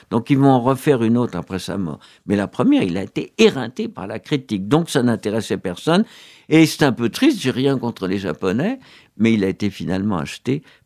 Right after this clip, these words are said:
par une télévision japonaise. Le problème, c'est, je crois, qu'il permet de la diffuser beaucoup et que c'est retrouvé dans tous les bons livres d'art. Alors voilà, voilà cette fin glorieuse, solitaire, où il ne fait que ce qu'il veut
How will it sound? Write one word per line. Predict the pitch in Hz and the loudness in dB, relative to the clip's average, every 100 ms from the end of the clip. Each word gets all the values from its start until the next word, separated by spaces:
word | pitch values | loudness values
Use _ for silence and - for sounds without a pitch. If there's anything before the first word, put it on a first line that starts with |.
| - | -4
par | 113 101 90 - | -2 -2 -4 -4
une | 92 85 87 80 | -2 0 0 -2
télévision | - 135 117 104 101 151 | 0 2 2 0 -2 -2
japonaise. | 92 - 65 65 82 101 - - _ | -4 -8 -8 -6 -6 -8 -10 -20 _
Le | - 85 | -4 -2
problème, | 90 90 113 | 0 0 0
c'est, | 104 85 | -2 -8
je | - | -8
crois, | 104 | -8
qu'il | 98 - | -8 -10
permet | - 85 85 92 | -8 -6 -4 -4
de | 73 | -6
la | |
diffuser | 73 76 - 80 85 | -10 -12 -10 -8 -4
beaucoup | 82 73 71 - 101 101 - _ - | -4 -6 -10 -8 -8 -8 -14 _ -10
et | 82 | -10
que | - | -6
c'est | 87 85 _ - | -6 -6 _ -20
retrouvé | 87 87 - 78 76 87 90 | -10 -10 -8 -8 -4 -2 -2
dans | 80 76 | -4 -10
tous | - 90 | -6 -4
les | 85 | -2
bons | 71 78 | -4 -6
livres | 80 80 67 78 | -6 -8 -8 -10
d'art. | 69 58 - _ _ _ - | -10 -16 -20 _ _ _ 0
Alors | 107 110 | 2 4
voilà, | 107 101 92 95 _ | 2 2 0 -6 _
voilà | 95 110 | -4 -2
cette | 113 95 - | -2 -4 -6
fin | - 120 139 | -2 0 0
glorieuse, | 113 107 98 98 110 139 175 - _ _ _ - | -2 -4 0 2 2 0 -4 -14 _ _ _ -16
solitaire, | - 143 131 127 120 110 123 190 226 - _ _ _ _ - | 0 2 2 0 2 2 0 -6 -10 -18 _ _ _ _ 0
où | 113 | 2
il | |
ne | 104 | 2
fait | - 127 | 0 0
que | 117 | -2
ce | - | -6
qu'il | - 107 90 | -4 -2 0
veut | 101 113 160 | 4 6 4